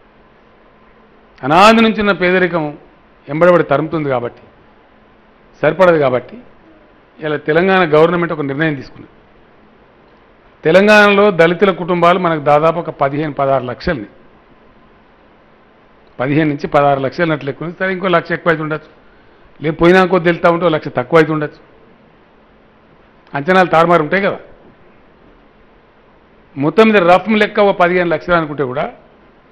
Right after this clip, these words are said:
అందులో చాలా కాళ్ళు రెక్కలు మాత్రమే ఆస్తి ఉన్నది, వాళ్ళకి ఏం లేదు పాపం. పొద్దాక పని చేస్తే రెక్కలు కరగబెడితేనే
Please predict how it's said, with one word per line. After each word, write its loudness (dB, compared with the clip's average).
అందులో -4
చాలా 6
కాళ్ళు 2
రెక్కలు 0
మాత్రమే 0
ఆస్తి 0
ఉన్నది, -4
వాళ్ళకి -4
ఏం -6
లేదు -8
పాపం. -8
పొద్దాక 2
పని 0
చేస్తే -2
రెక్కలు -4
కరగబెడితేనే -4